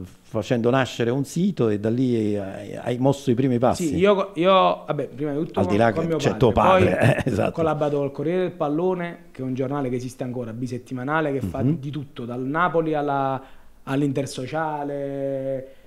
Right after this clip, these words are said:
Speaker 2: il settore giovanile e tutto. Nel duemiladieci circa mi chiama il mio compagno di banco delle superiori,
Speaker 1: <laughs>
Speaker 2: che mi dice: "Ma che non facciamo un sito?" Dice: "Ma ce ne sono quaranta", rispondo io.
Speaker 1: Come si, come si chiama il tuo compagno di banco?
Speaker 2: Francesco Cortese.
Speaker 1: Mm.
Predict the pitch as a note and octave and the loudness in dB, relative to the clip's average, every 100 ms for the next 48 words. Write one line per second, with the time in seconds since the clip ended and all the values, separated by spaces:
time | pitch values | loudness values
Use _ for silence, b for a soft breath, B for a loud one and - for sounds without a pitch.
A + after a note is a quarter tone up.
0 | B B2+ - C3 C#3+ C#3 C3 C#3 C#3 D#3+ | B -10 -6 -4 -2 -2 0 -2 0 0
1 | D#3+ D#3 D3 C#3+ C#3 C#3 C3 C3+ C3+ C3 | 0 0 0 2 2 0 -2 -2 -6 -6
2 | G#2+ - F#3 G#3 G3+ B B B - - | -16 -8 -2 -2 -4 B B B -20 -12
3 | - G3 F3 D#3+ F3+ G3 F3 D#3+ D#3 A#2 | -2 2 4 4 4 4 2 2 0 -2
4 | - C#3 D3 B2+ - B2+ C3 C#3 C#3 C3+ | -6 -8 -6 -8 -8 -8 -4 -4 -2 -2
5 | C3+ C#3+ F3 D#3+ D3+ C#3+ D3+ D3 C3+ B2+ | 0 0 2 2 0 0 -2 -2 -4 -6
6 | C#3 C3 C3 B2+ B2+ C3 B2+ C3 B2+ G#2+ | -6 -6 -6 -6 -8 -10 -10 -6 -6 -6
7 | C3+ - - A2+ - - - D#3+ D#3+ D3+ | -8 -10 -12 -12 -12 -12 -2 0 0 -2
8 | D3+ D3 C#3 C#3+ F#3 F#3+ E3+ E3 D#3+ D#3 | -2 -2 -2 -2 -2 -2 -2 -2 -2 -4
9 | C#3 C3 G#2+ A2 C#3 C3+ C#3 C#3+ C#3+ E3 | -6 -8 -10 -10 -10 -6 -4 -2 0 -2
10 | B2 G#2 G#2 G#2 - A#2 A2 G#2 - A2+ | -2 -8 -10 -12 -14 -12 -10 -10 -8 -4
11 | A2+ A2 - A#2+ G#2+ G#2+ D3 A#2 - F#2+ | -4 -4 -2 -2 0 0 0 -4 -4 -4
12 | F2+ F#2+ F2+ D3 - - F3 D3+ D3 C3 | -2 -2 -2 -2 -4 -4 -2 -4 -4 -10
13 | G2+ G#2+ - - | -12 -16 -18 -10